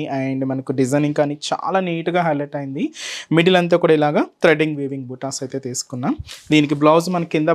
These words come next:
బోర్డర్ షేడ్ ఏదైతే ఉంటుందో సేమ్ ఉంటుందన్నమాట. Cost just సెవెన్ హండ్రెడ్ ఎయిటీ రూపీస్ only. దీంతో ఇంకొక కాంబినేషన్ ఉందండి. So, ఇదైతే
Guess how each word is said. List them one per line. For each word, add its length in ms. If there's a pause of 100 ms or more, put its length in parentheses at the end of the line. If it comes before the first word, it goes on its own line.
బోర్డర్ 280
షేడ్ 200
ఏదైతే 320
ఉంటుందో 340 (300)
సేమ్ 300
ఉంటుందన్నమాట. 520 (460)
Cost 280 (140)
just 240 (120)
సెవెన్ 280
హండ్రెడ్ 260 (260)
ఎయిటీ 200
రూపీస్ 260 (100)
only. 220 (600)
దీంతో 280 (120)
ఇంకొక 420
కాంబినేషన్ 500
ఉందండి. 340 (720)
So, 120 (100)
ఇదైతే 260